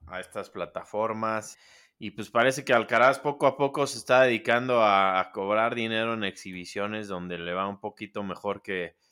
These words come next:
que en los torneos profesionales, ¿no? Entonces, sabemos que se lesionó el tobillo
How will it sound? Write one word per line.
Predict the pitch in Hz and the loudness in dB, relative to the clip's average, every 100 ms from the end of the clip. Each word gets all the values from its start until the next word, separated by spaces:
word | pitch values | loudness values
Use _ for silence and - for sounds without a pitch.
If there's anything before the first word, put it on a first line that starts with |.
| _ _ _ | _ _ _
que | 92 | -10
en | |
los | 95 92 | -8 -6
torneos | 101 107 - | -6 -6 -6
profesionales, | 120 98 - 127 139 101 | -10 -10 -8 -6 -4 -6
¿no? | 104 120 _ _ _ _ | -6 -8 _ _ _ _
Entonces, | - 127 156 139 | -8 -2 0 4
sabemos | 131 131 151 151 | 6 8 6 2
que | - | -2
se | 117 104 | -4 -2
lesionó | 104 - 110 117 123 127 | -2 -2 -2 0 0 -2
el | 113 | -2
tobillo | 113 101 110 117 123 123 113 | -2 -2 -2 -2 0 0 -4